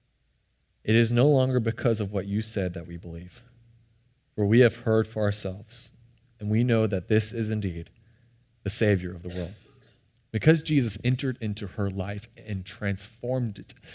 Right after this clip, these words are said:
and showed love and light in those areas of darkness in her life that she kept secret, that she hid from everyone else, not only was her life transformed, but so was everyone else's in this community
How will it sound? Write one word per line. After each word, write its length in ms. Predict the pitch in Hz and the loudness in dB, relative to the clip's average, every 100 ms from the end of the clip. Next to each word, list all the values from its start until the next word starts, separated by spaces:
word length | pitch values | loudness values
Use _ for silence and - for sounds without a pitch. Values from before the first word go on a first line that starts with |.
| - | -4
and 120 | 104 95 | -2 -2
showed 460 | - 123 113 95 | 0 4 4 2
love 640 | 98 104 131 135 113 104 - | -2 0 4 4 2 -2 -2
and 300 | 107 98 107 | 0 2 0
light 320 | 117 131 - | 2 0 -2
in 100 | 107 | -6
those 180 | 104 95 | -6 -2
areas 320 | 123 147 165 139 | 2 2 2 0
of 140 | 101 | -2
darkness 400 | 110 120 120 98 | 0 0 -2 -6
in 60 | 98 | -6
her 160 | 117 | -6
life 300 | 113 107 120 | -2 0 0
that 140 | 104 - | -4 -6
she 320 | - 147 170 | -4 0 -2
kept 340 | - - 120 | -2 -6 -4
secret, 580 | - - - 151 175 175 - - - | -4 -2 -2 -2 -4 -6 -10 -14 -2
that 120 | - | 0
she 180 | - 165 | 2 2
hid 280 | 123 160 160 | 6 4 4
from 100 | - | 0
everyone 360 | 131 143 135 127 | 2 4 2 4
else, 540 | 123 165 - - - _ _ _ _ _ _ _ _ _ _ _ _ _ _ _ | 4 2 0 -2 -4 _ _ _ _ _ _ _ _ _ _ _ _ _ _ _
not 100 | 123 | -4
only 140 | 156 151 | 2 4
was 180 | 135 - | 4 4
her 160 | 165 | 2
life 240 | 139 113 107 | 4 4 0
transformed, 600 | 117 104 - 107 107 104 | -6 -8 -6 -4 -4 -4
but 140 | - | -4
so 140 | - | -2
was 160 | 127 110 | 0 0
everyone 380 | 110 107 98 98 | -2 -2 -4 -4
else's 580 | 101 104 - - - - | -4 -4 -10 -12 -12 -8
in 100 | 95 | -6
this 120 | 90 | -6
community 600 | - 95 104 92 - 110 | -8 -2 0 0 -4 -16